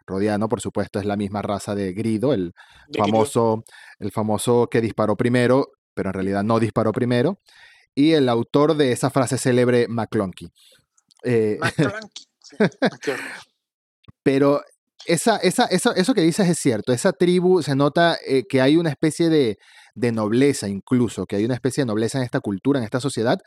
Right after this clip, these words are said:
Speaker 1: porque el mismo líder de los Tusken, el que claramente es el líder de los Tusken,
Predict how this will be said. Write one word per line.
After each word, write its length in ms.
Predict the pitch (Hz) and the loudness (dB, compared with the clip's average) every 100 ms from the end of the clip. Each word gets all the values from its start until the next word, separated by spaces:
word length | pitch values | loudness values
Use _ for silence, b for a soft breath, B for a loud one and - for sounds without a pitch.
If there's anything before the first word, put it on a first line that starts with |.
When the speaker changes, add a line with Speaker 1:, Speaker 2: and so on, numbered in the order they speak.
| B B - | B B -4
Speaker 1:
porque 200 | 107 107 | -2 0
el 40 | |
mismo 240 | 104 117 127 | -2 0 4
líder 300 | 127 123 123 | 4 4 2
de 60 | |
los 160 | 107 101 | -2 -2
Tusken, 360 | 123 113 127 139 | -4 -4 -4 -4
el 100 | 98 | -6
que 100 | 92 | -10
claramente 600 | 113 107 104 98 90 92 | -6 -6 -4 -8 -10 -14
es 40 | |
el 60 | 95 | -12
líder 240 | 95 95 | -12 -10
de 80 | 95 | -10
los 120 | 85 | -10
Tusken, 360 | 101 - 175 | -12 -8 -8